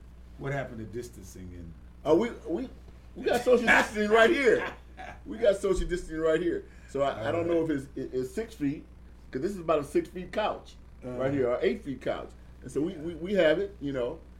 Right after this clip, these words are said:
Speaker 1: Thank
Speaker 2: Uh,
Speaker 1: you.
Speaker 2: and so we, we thank God, we, and we trust God.
Speaker 1: Yes.
Speaker 2: And again, you know, we say some things, "To be absent from the body is to be present for the Lord,"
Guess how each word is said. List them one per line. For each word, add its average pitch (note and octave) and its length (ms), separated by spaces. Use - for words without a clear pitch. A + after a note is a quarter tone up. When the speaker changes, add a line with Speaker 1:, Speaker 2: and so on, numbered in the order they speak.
Speaker 1:
Thank A2 200
Speaker 2:
Uh, A#2 40
Speaker 1:
you. G2+ 320
Speaker 2:
and G#2 100
so A#2+ 140
we, C3+ 180
we D3 240
thank C#3+ 260
God, A#2+ 240
we, A2+ 140
and B2 100
we C#3+ 80
trust C#3+ 320
God. C3+ 240
Speaker 1:
Yes. F#2 240
Speaker 2:
And G2 460
again, G#2 440
you G2+ 80
know, F#2+ 100
we G#2+ 120
say C3 220
some A2 200
things, G#2 340
"To F#2+ 100
be G2+ 160
absent A#2 280
from A2 100
the A2 60
body A#2 300
is G#2+ 60
to G2+ 80
be G#2 100
present A2 380
for G#2 60
the G#2 100
Lord," A2 320